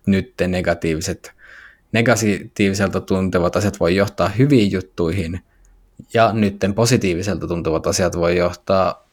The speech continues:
seuraavana päivänä krapulaa. Niin sen, se vaatii sen ehkä niinku isomman kehyksen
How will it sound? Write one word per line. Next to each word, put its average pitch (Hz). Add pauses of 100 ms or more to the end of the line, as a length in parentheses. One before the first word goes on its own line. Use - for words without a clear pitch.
(440)
seuraavana 98
päivänä 98
krapulaa. 73 (760)
Niin 67 (140)
sen, 87 (260)
se 92
vaatii 78
sen 71
ehkä -
niinku 71
isomman 82
kehyksen 87